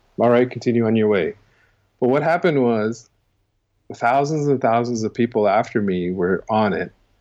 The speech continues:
And the way that that plugin works is it, it, it calls an A P I on Human Presence servers. So you're calling this third party, and you're saying, like, you're asking this third party, "Is this person a bot or not?"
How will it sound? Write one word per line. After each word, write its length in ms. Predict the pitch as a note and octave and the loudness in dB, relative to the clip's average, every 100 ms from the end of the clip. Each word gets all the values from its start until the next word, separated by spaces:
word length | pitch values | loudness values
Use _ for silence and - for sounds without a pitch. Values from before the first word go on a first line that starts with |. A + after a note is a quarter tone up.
| - | -2
And 540 | A2 G#2+ G#2 G2+ G#2+ | 0 2 2 2 2
the 100 | A#2 | 2
way 240 | A#2+ C#3+ D#3 | 2 2 2
that 300 | C#3 A#2+ - - | 2 0 -4 -12
that 220 | - G#2 - | -4 -4 0
plugin 380 | B2 A#2+ G#2+ | 0 0 0
works 320 | G#2+ D3+ - G#2 | 0 0 -2 -6
is 100 | A2 | -2
it, 220 | G#2+ - _ _ - | -2 -4 _ _ -14
it, 100 | G#2+ - - | -14 -12 -2
it 220 | B2 - - - - - | -2 -2 -18 -20 -20 -6
calls 280 | - D3 D#3 | 2 2 2
an 120 | C3+ | 2
A 140 | C3 | 2
P 240 | C3 A#2 G#2 | 0 0 4
I 360 | G#2 F#2+ F2+ F#2 | 4 4 2 -2
on 480 | G#2+ F#2+ F2+ F#2 F#2+ _ - | -4 -2 0 -2 -8 _ -16
Human 380 | - B2+ A#2+ A2 | -2 2 2 0
Presence 640 | - G2 F#2+ F#2+ F2+ - - | 2 2 2 0 0 -8 -6
servers. 640 | - G2+ F2 - - - - _ _ - | 0 0 0 -4 -6 -10 -16 _ _ -16
So 140 | - A#2 | -6 -2
you're 120 | G2 | 0
calling 300 | A#2 A#2 C#3 | 2 2 2
this 160 | C3 C3 | 0 0
third 300 | G#2+ A2 A2+ | -2 -2 0
party, 480 | G2+ F2 E2+ A2 - - - - - - - _ _ | 0 0 -2 -6 -8 -20 -20 -20 -20 -20 -20 _ _
and 560 | G#2+ G#2 G2+ G2 F#2+ - | 0 2 2 2 0 -2
you're 220 | A#2+ G#2+ F#2 | 0 0 0
saying, 460 | - G#2 G2 G2+ | 0 0 0 0
like, 200 | G#2 F#2+ | 0 0
you're 200 | G2+ F#2+ | 2 2
asking 440 | G2 A2 - A#2 A2 | 2 0 -2 0 0
this 140 | G#2+ | 0
third 260 | A2 G#2 - | -2 -2 0
party, 440 | G#2 F#2+ F2+ F2 | -2 0 -2 -2
"Is 120 | F2+ | 0
this 140 | G2+ - | -2 0
person 380 | A2 G2+ G2 | -4 -2 -2
a 80 | F#2+ | -2
bot 280 | F2 G2 C3 | 0 0 2
or 100 | D3 | 0
not?" 300 | D3+ E3+ | 0 -2